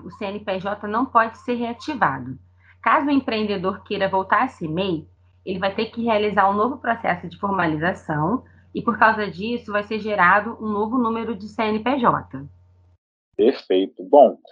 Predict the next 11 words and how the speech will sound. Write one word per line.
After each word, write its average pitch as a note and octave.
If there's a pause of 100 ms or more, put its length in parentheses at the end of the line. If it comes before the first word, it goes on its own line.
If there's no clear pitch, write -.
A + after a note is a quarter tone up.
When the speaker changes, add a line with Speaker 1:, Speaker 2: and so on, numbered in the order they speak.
(260)
Speaker 2:
a A#2+
nossa C#3
nona B2
dúvida F#2+ (440)
são, A#2+
na B2+
verdade, A#2+
duas C#3+
perguntas G2+
em B2
uma C3